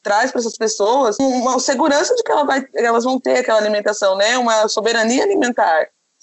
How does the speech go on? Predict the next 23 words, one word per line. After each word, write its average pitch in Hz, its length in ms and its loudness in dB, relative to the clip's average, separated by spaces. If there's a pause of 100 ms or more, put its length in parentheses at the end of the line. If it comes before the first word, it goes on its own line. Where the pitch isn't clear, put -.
(120)
E 247 60 -4
aí 277 120 4
eu 349 80 2
comecei 349 340 2
a 311 40 -2
pensar, 320 260 0
poxa, 269 480 0
o 214 40 0
Brasil 233 400 0
é 277 80 2
um 285 240 0
dos - 220 -14
países 254 380 0
com 277 160 -2
maior 254 420 2
quantidade 254 520 0
de, 240 320 -4
sei - 260 0
lá, 220 200 2
de 220 540 -2 (300)
biodiversidade 247 800 2
do 311 100 0
mundo. 262 600 0